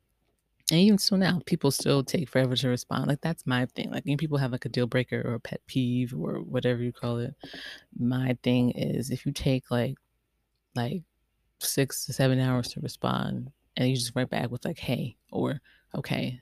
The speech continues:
and then just talk to me when you have the time. Like, that's my thing. I would rather you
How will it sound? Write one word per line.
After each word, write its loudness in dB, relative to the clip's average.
and -2
then 2
just 0
talk 2
to -6
me 4
when 2
you 0
have -2
the -2
time. -4
Like, -4
that's -4
my -2
thing. -4
I 2
would 4
rather 6
you 4